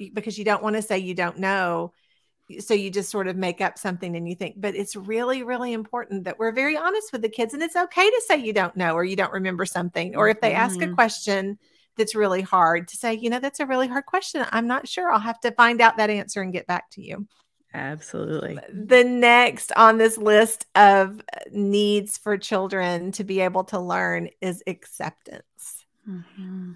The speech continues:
Speaker 1: Um, I think this is something that sometimes we don't process through enough as leaders. And a lot of it's because of our time. We just are rushed and we have a lot of kids and we're in a hurry.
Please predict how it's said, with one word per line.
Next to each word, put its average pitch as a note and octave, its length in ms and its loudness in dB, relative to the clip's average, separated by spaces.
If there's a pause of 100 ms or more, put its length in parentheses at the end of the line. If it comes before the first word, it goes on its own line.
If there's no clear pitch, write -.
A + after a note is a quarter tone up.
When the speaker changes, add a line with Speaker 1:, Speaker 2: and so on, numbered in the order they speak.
(100)
Speaker 1:
Um, F#3 320 -4
I G#3 120 -4
think A#3 500 -6
this A3+ 220 -2
is G#3 140 -4
something G3+ 440 -2
that F#3+ 180 -6
sometimes G3+ 580 -6
we F#3+ 180 -6
don't F#3+ 500 -4
process F#3 720 -6
through F3 680 -6
enough F#3 640 -6
as F#3+ 220 -6
leaders. F#3+ 460 -4
And G3+ 360 -4
a A3+ 120 0
lot G#3+ 220 6
of G#3 100 0
it's - 220 -4
because E3+ 420 -4
of D#3+ 100 -6
our D3 140 -2
time. D#3 580 -8
We D#3 120 -8
just - 420 -8 (420)
are G3 180 6
rushed F#3+ 420 2
and F#3 60 -6
we F3+ 120 -4
have F#3 120 -6
a F#3 40 -8
lot F#3 180 -6
of F#3+ 100 -10
kids G3 380 -6
and E3+ 140 -4
we're D#3+ 140 -4
in F3 140 -6
a E3 80 -4
hurry. E3+ 680 -2